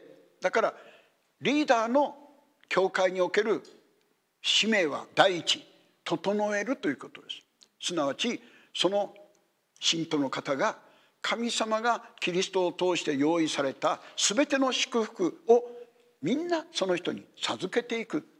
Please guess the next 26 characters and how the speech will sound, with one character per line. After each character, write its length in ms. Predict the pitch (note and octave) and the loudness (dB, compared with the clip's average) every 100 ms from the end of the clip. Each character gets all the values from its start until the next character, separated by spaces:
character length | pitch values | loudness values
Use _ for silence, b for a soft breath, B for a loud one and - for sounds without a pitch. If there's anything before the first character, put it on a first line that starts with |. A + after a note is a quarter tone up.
| - | 0
と 120 | G#3 | 2
い 60 | F3 | 2
う 60 | |
こ 120 | - C3 | -4 -6
と 100 | B3+ | -6
が 80 | |
第 260 | B3 C3+ A#2+ | 0 0 -2
一、 220 | - - - - | -8 -10 -10 -10
整 420 | - - D3+ C3 | -6 0 2 2
え 80 | G#2 | -2
る。 120 | - _ _ _ _ B B B - | -8 _ _ _ _ B B B -4
そ 120 | B3+ | -2
れ 60 | |
か 100 | D4 | 2
ら 80 | A#3+ | 2
第 260 | D#3+ F#3 F3 | 4 4 4
二、 120 | C#3+ - - - _ _ _ _ _ _ _ _ - - _ - | -2 -8 -20 -20 _ _ _ _ _ _ _ _ -20 -20 _ -2
そ 160 | F#3 | 2
の 340 | F3 D#3+ - - _ _ _ _ _ _ _ _ _ _ _ _ | 2 0 -4 -20 _ _ _ _ _ _ _ _ _ _ _ _
奉 320 | - E4+ F4+ | 4 4 6
仕 140 | G4 B3 | 2 2
の 140 | F3+ | 2
技 220 | C3+ D3+ | 2 2
を 80 | F3+ | 2
さ 160 | - C#3+ | 0 -2
せ 180 | - | -4